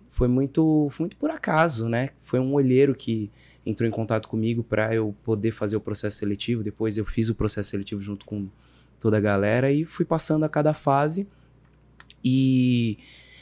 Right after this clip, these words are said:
eu lembro que quando eles foram me buscar em casa, assim,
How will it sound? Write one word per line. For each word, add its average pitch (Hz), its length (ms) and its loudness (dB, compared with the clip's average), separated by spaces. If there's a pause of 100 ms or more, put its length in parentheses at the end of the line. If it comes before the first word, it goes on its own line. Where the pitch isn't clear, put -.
(600)
eu 127 120 6
lembro 143 260 4
que 139 140 -6
quando 151 640 2
eles 135 240 2
foram 139 500 0 (280)
me 113 100 -2
buscar 113 380 -4
em 123 100 -2
casa, 117 420 -4
assim, 123 440 -2